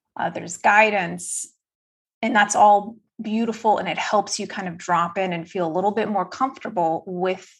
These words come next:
that silence and with that stillness, because ultimately, this is what I tell people too, I can walk you to that cliff.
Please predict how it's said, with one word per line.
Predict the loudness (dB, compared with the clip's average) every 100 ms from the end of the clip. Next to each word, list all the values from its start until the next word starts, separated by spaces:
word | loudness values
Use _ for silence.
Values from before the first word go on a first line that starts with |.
| -2
that | 0 0 -4 -12 -18
silence | -4 -2 -2 -6 -10 -12 -14 -14 _ _ _
and | -6 -4
with | -2 -2 2
that | 2 2
stillness, | -8 -2 -2 -2 -6 -10 -12 -10
because | -6 -2 0 -2 -8 -16 _ _ _ _ 4
ultimately, | 4 4 -2 0 0 -2 -2 -2 -4 -10 _ _ _ -12
this | -6
is | -6 0
what | 0
I | 0
tell | -2 -6
people | -6 -10 -8 -8
too, | -4 0 2 2 0 -6 _ _ _ _ _
I | 4 4
can | 2 -4 -4
walk | 2 4 4 0 -4
you | -6
to | -6 -6 -2
that | 0 0
cliff. | -4 -2 0 -2 -6 -20